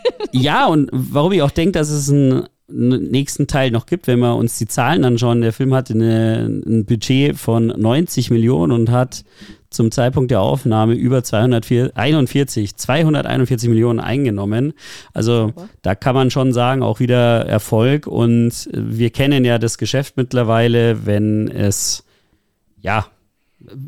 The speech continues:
Speaker 2: wenn's halt passt, auch finanziell, dann kann man ja auch weitermachen. Und ich
Speaker 1: Ja.
Speaker 2: geh fast davon aus, also ich weiß es tatsächlich nicht, vielleicht wissen unsere HörerInnen da mehr,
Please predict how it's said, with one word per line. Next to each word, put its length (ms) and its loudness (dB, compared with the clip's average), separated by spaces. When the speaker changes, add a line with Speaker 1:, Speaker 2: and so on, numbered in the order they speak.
Speaker 2:
wenn's 420 -2
halt 220 0
passt, 500 -2
auch 180 2
finanziell, 880 0
dann 640 0
kann 160 0
man 160 2
ja 220 2
auch 420 0
weitermachen. 640 -2
Und 360 -4
ich 300 -10
Speaker 1:
Ja. 200 -8
Speaker 2:
geh 160 0
fast 340 -2
davon 260 -4
aus, 240 -4
also 40 -4
ich 160 -2
weiß 220 2
es 140 -4
tatsächlich 500 0
nicht, 200 2
vielleicht 320 0
wissen 240 0
unsere 240 0
HörerInnen 420 0
da 120 0
mehr, 300 2